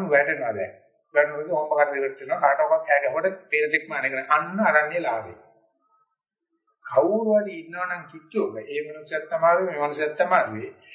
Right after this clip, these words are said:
අපි නිකන් කවදාකවත් වේදනාවක් නොවෙන්න, කවදාකවත් නොමැරෙන්න, කවදාකවත් ලෙඩ නොවෙන්න කතාවක් තියෙනවා.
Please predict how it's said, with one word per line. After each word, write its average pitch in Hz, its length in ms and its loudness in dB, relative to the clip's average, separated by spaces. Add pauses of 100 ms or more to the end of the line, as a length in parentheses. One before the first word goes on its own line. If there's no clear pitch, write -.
(120)
අපි 139 200 -2
නිකන් 196 280 -6
කවදාකවත් 180 840 4
වේදනාවක් 165 580 0
නොවෙන්න, 127 360 -6
කවදාකවත් 185 880 4
නොමැරෙන්න, 139 580 -4
කවදාකවත් 180 840 4
ලෙඩ 180 200 -4
නොවෙන්න 175 300 -4
කතාවක් 165 480 4
තියෙනවා. - 360 -18